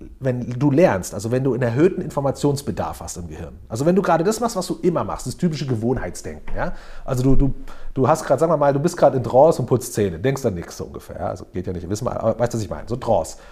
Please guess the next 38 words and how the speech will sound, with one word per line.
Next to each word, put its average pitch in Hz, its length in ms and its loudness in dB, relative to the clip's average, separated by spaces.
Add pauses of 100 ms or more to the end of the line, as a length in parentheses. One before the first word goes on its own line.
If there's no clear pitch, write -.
(120)
Oder 151 220 4
du 139 80 2
machst 139 260 0
etwas, 151 320 -2
was 135 160 0
du 131 280 -2 (220)
von 120 200 -4
mir 131 160 2
aus 120 80 -2
schon 123 160 -4
seit 117 180 2
fünf 120 240 -2
Jahren 98 240 0
machst, - 260 -12
am 113 120 -6
Fließband, 90 520 -4
immer 113 280 0
dasselbe 95 320 -6
von - 120 -14
links 80 160 -12
nach - 120 -12
rechts. - 180 -18 (320)
Dann 113 140 -2
wird's 151 180 -2
zur 147 140 0
Gewohnheit. 113 640 0 (300)
Wenn 113 100 -4
eine 113 80 0
Gewohnheit 135 480 2
ist, 165 260 -2
heißt 131 260 2
das, 147 200 -2
dein 127 160 -2
Gehirn 151 280 0
kann 151 140 -6
auf 147 140 0
Sparflamme 87 520 -4
laufen. - 380 -14